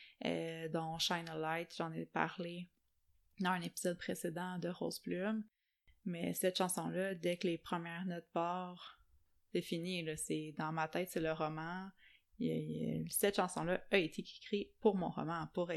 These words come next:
ben, notre roman, Sophie et moi, pour, pour nos personnages, point. <laughs> Donc, pour Hayden. Alors, c'est ça. Peut-être que quand vous allez lire, ça vaudrait la peine de mettre la chanson, puis peut-être vous allez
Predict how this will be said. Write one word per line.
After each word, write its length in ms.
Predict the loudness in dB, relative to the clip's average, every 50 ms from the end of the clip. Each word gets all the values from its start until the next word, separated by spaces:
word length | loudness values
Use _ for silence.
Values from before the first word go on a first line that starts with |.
| -2 -2
ben, 220 | -2 -2 0 0 0
notre 260 | 0 -2 -2 -6 -6
roman, 240 | -6 -4 -4 -4 -6 -2
Sophie 240 | -4 -4 -2 -2
et 40 | -4
moi, 180 | 0 0 -2 -2 -4 -12 -14 -12 -12 2
pour, 400 | 4 6 6 6 4 0 -4 -12 -18 -18 -20 -20 -20 -20 -20 -20 _
pour 220 | 6 6 6 8 4
nos 100 | 0 2
personnages, 640 | 4 2 2 2 0 0 2 2 0 0 -2 -4 -2
point. 220 | -2 0 0 0 -2 _ -6 -6 -2 6
<laughs> 300 | 6 6 6 6 _ _ -2
Donc, 220 | -2 -2 -2 0
pour 240 | _ 2 2 4 4
Hayden. 500 | 2 2 2 2 0 0 0 0 -4 -6 -6 -8 -14 -12 -12 -12 -12 -14 -2 0
Alors, 280 | 0 2 2 0 -4 -4
c'est 140 | -6 -8
ça. 180 | -8 -4 -4 -2 -2 0 -2 -2 -4 -4 -6 -8 -10 _ _ 0 6
Peut-être 200 | 6 6 8 8
que 60 | 2
quand 220 | 4 4 2 2
vous 100 | 4 4
allez 220 | 2 2 2 2 0
lire, 460 | 0 0 0 0 0 -2 -2 -6 -16 _ _ _ -20 -20 -20 -20 _ _
ça 120 | 2 2
vaudrait 220 | 2 4 4 6 6
la 140 | 8 6
peine 220 | 8 6 4 4 4
de 80 | 0
mettre 240 | 0 0 -2 0 2
la 120 | 2 2 2
chanson, 500 | 2 -2 -2 -2 -2 0 2 0 0 0
puis 180 | _ -10 -12 _ _ _ _ _
peut-être 180 | 2 2 2 4
vous 80 | 6 4
allez 340 | 4 4 4 -2 -4 -8